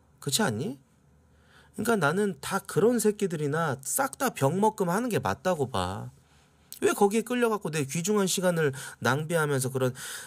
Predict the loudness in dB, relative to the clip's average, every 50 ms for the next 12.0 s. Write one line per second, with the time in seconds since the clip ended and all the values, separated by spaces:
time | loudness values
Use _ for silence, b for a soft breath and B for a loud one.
0 | B -6 0 2 4 4 4 4 2 2 -2 -2 0 2 2 4 4 4 2 2
1 | 2 0 2 2 2 2 2 0 0 0 0 0 2 2 2 2 2 2 2 0
2 | 0 0 0 0 0 -2 -2 -4 -8 -8 -4 -2 0 0 2 2 0 0 -2 0
3 | 0 0 0 0 0 0 0 2 0 2 2 0 0 0 -2 -2 -4 -2 0 2
4 | 2 2 2 2 0 -4 -8 -8 -8 -10 -12 -14 -16 B B B B B B B
5 | B B B B B B B -20 -20 _ _ -4 -4 -4 -4 -4 -8 -8 -2 0
6 | 2 4 4 4 2 2 2 2 2 2 2 2 2 0 0 2 2 2 4 4
7 | 4 4 4 4 2 4 4 4 4 4 2 0 0 0 0 0 2 2 2 2
8 | 2 2 2 2 2 2 2 2 2 2 2 0 0 -2 -2 -2 -4 -4 -4 -6
9 | -8 -10 B B B B B B B 0 2 4 4 6 4 4 4 4 4 4
10 | 4 2 2 0 -2 -2 -2 -2 -2 -2 0 0 2 2 4 4 4 4 4 4
11 | 4 2 2 2 2 2 2 2 2 2 2 0 0 0 -2 -2 -2 -2 -2 -4